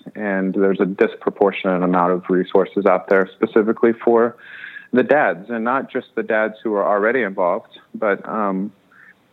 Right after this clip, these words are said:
even, even the dads or the husbands who are in the midst of conversations with their wives,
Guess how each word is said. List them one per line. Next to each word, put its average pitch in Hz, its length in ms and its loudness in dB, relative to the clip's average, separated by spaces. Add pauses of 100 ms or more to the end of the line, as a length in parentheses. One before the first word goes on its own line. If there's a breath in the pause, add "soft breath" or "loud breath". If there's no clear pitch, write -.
(280)
even, 113 640 2
even 120 300 4
the 113 60 4
dads 110 720 0 (180)
or 107 140 2
the 104 80 0
husbands 104 580 -2 (140)
who 110 200 4
are 104 220 4
in 110 240 0
the 104 60 2
midst 110 320 0
of 107 100 -4
conversations 101 1000 -2
with 98 240 2
their 98 160 4
wives, 98 640 2